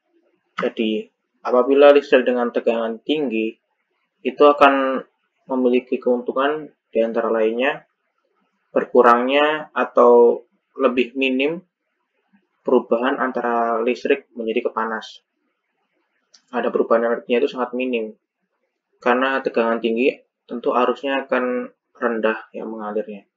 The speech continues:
sehingga tidak ada perubahan energi. Dan selain itu, eh, listrik yang dihasilkan dari P L N itu dari tegangan tiga fase menuju ke satu fase.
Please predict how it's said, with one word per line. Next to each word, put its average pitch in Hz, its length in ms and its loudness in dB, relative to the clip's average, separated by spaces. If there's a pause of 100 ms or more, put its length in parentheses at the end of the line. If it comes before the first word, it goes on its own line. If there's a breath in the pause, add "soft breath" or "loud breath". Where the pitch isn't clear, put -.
(160)
sehingga 117 320 -4
tidak 110 240 0
ada 113 80 0
perubahan 107 400 -2
energi. 101 480 -10 (1040)
Dan 127 160 -4
selain 117 320 0
itu, 151 560 4 (1040)
eh, 123 520 -2 (120)
listrik 131 480 -2 (240)
yang 127 160 -4
dihasilkan 120 480 -2
dari 117 160 4
P - 80 -2
L 117 160 4
N 127 160 2
itu 151 240 0
dari 117 240 2
tegangan 113 400 -4
tiga 113 320 -4
fase 135 480 -2 (960)
menuju 123 480 -2
ke 147 320 0 (400)
satu 117 320 -6
fase. 113 480 -4